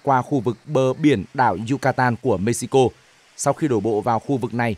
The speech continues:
siêu bão Milton đã tàn phá nhiều nhà cửa, tài sản nơi đây. Một video được ghi lại bởi cơ quan quản lý khí quyển và đại dương quốc gia Mỹ noaa cho thấy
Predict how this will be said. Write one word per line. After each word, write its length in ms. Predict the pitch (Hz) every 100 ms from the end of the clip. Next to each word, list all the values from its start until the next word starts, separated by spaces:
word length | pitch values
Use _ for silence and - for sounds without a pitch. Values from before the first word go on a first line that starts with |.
| - _ -
siêu 180 | 139
bão 160 | 131 135
Milton 440 | 165 170 156 131 101 _ -
đã 240 | 131 170
tàn 240 | - 151 131
phá 200 | 135 165
nhiều 300 | 185 151 131
nhà 140 | 135
cửa, 300 | - 147 87 - - -
tài 180 | 131
sản 380 | 117 135 107 87
nơi 120 | 120
đây. 160 | 135 120 - - - - - - -
Một 160 | 120 104
video 400 | 135 135 139 139
được 160 | 135 107
ghi 100 | 131
lại 240 | 127 107
bởi 200 | 127 110
cơ 160 | - 131
quan 260 | 139 131
quản 240 | 120 120 95
lý 160 | 107
khí 200 | 127 135 147
quyển 200 | 165 107
và 120 | 92
đại 180 | 113 117
dương 240 | 104 127 120
quốc 220 | 170 151
gia 160 | 135
Mỹ 260 | 120 151 233 - _
noaa 920 | 110 127 139 - 156 147 156 147 147 127
cho 140 | 143
thấy 260 | 123 131